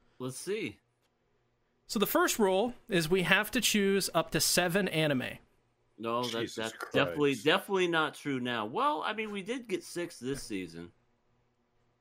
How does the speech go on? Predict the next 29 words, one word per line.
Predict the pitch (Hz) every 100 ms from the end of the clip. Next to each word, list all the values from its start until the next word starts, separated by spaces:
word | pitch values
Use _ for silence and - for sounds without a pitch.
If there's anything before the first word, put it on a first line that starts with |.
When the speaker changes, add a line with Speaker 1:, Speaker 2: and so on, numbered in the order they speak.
| _ _ _ -
Speaker 2:
Yeah, | 151
thanks | 202 214
Speaker 3:
Whoa. | -
Speaker 2:
to |
Hollow. | 151 135 113 113 - _ _ _ _ _ _ _ _ -
Yeah, | 147 156 180
I |
think | 170 233
we | 220
do | 202
five | - 160 143
now. | 131 110 123 _ _ _
So | - 170
we, | 185 180 - -
we | 180
Speaker 1:
Yeah. | 196
Speaker 2:
rectified | 269 - 202 208 190
that | 170 160
rule | 147 156 143
to |
five. | 135 147 113 127 - - _ _ _ _ _ _ _
Um, | 165 165 165 160 147 - _ _ _ -
Speaker 1:
Yeah, | 98
that | 95 117
killed | 107 95
us | 82 -
the | -
first | - 80 -
season. | 76 71 73